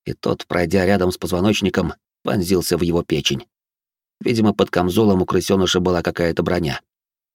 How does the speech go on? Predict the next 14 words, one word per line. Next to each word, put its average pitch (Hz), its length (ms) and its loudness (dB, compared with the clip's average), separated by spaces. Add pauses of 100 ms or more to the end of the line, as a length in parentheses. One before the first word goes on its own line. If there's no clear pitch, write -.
"А 71 120 -2
где 92 240 2
второй?" 107 540 0 (720)
Я - 140 -8
осмотрелся 98 520 -2
по 98 120 0
сторонам, 95 480 0 (480)
но 76 220 -2
второй 104 360 0
магической 95 600 0
ауры 92 400 2
рядом 92 320 0
не 92 140 0
было. 73 240 -2